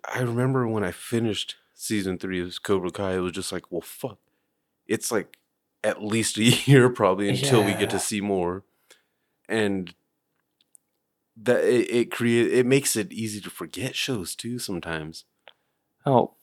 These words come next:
Speaker 2: Mandalorian was what, like, n-, eight, nine episodes or something like that?
Speaker 1: I think eight, yeah.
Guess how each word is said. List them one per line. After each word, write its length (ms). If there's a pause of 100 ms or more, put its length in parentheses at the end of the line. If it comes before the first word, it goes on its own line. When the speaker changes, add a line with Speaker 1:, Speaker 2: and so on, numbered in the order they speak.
(280)
Speaker 2:
Mandalorian 840
was 220
what, 240
like, 240
n-, 200
eight, 360
nine 320
episodes 520
or 100
something 260
like 160
that? 140 (540)
Speaker 1:
I 80
think 240
eight, 260
yeah. 340